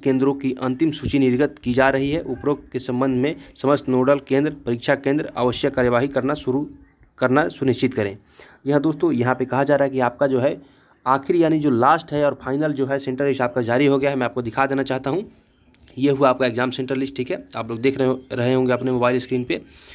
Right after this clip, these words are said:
ठीक है, यहाँ पे जैसे कि यहाँ पे आपका मिलेगा नोडल केंद्र, नोडल सेंटर का नाम, इससे आपको कोई मतलब नहीं रखना है। ठीक है, ये है आपका मेन एग्जाम सेंटर लिस्ट। ठीक है, ये हुआ आपका एग्जाम सेंटर लिस्ट और ये हुआ आपका कॉलेज। ठीक है, यानी आप इन सभी, यहाँ तक इन सभी कॉलेज के स्टूडेंट हैं।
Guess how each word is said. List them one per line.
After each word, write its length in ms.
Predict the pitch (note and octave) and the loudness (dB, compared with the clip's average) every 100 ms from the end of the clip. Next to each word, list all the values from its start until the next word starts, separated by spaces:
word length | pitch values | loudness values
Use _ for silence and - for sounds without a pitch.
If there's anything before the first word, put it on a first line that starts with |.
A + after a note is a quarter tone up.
| - - _ _ - | -20 -20 _ _ -8
ठीक 140 | - | 0
है, 40 | F3 | 2
यहाँ 220 | B2+ C3 | 2 2
पे 160 | C3+ C3 | 2 0
जैसे 220 | B2+ C3+ | 0 0
कि 80 | C3 | 0
यहाँ 160 | B2+ C3 | 0 0
पे 120 | C3 | -2
आपका 200 | B2+ C3 | -2 0
मिलेगा 280 | C3 C3 B2+ | 0 0 0
नोडल 260 | B2+ C#3 | 0 0
केंद्र, 280 | C#3 D3+ D#3+ B2 | -2 -2 -4 -4
नोडल 280 | B2 C3+ | -2 0
सेंटर 300 | C3 C3+ C3 | 0 -2 -4
का 80 | B2+ | -4
नाम, 180 | C3+ - - | -4 -4 -8
इससे 160 | A#2 B2+ | -6 -4
आपको 140 | C3 | -2
कोई 160 | C3 C3+ | 0 0
मतलब 240 | C3 C3+ | 2 0
नहीं 100 | B2+ | 0
रखना 240 | C3+ C3+ A#2+ | -2 -2 -2
है। 60 | |
ठीक 160 | B2+ D#3 | -4 -4
है, 140 | G#3+ - - - _ A#2+ | -6 -8 -20 -20 _ -2
ये 140 | D#3 | 2
है 120 | C#3 | 2
आपका 220 | C3+ C3+ C3+ | 2 0 -2
मेन 280 | C#3 F3+ - | -2 -2 -6
एग्जाम 280 | A#2 B2 A#2 | -4 -2 -2
सेंटर 240 | A#2+ A2 | -4 -6
लिस्ट। 180 | G#2 G2+ | -8 -4
ठीक 140 | C#3 | -4
है, 120 | F#3 - - _ _ A2+ | -4 -6 -14 _ _ -2
ये 160 | C#3 | 2
हुआ 200 | C#3 C3+ | 4 2
आपका 160 | C3 C3+ | 0 -2
एग्जाम 220 | A#2 C3+ | -2 -4
सेंटर 220 | C#3 C#3 | -4 -8
लिस्ट 140 | - B2+ | -8 -8
और 140 | A#2+ | -2
ये 100 | C#3+ | -2
हुआ 200 | B2+ B2+ | 0 0
आपका 200 | A#2+ B2 | 0 -4
कॉलेज। 300 | - G#2 G2 | -6 -8 -8
ठीक 120 | C#3 E3+ | -8 -6
है, 120 | D#3 | -4
यानी 240 | B2 B2+ - | -4 -4 -2
आप 240 | C3+ - - - _ _ _ - - _ | -2 -4 -12 -20 _ _ _ -20 -20 _
इन 80 | C3+ | -6
सभी, 260 | - C3+ C3+ | 0 2 2
यहाँ 220 | C3+ D3 | 2 0
तक 100 | D3 | -2
इन 140 | C#3+ C3 | -4 -4
सभी 200 | C3+ D3 | -4 -2
कॉलेज 240 | C#3+ C#3 | -2 -2
के 140 | C#3 C3+ | -2 -4
स्टूडेंट 340 | B2+ C#3+ F3 | -2 -2 -2
हैं। 120 | - | -4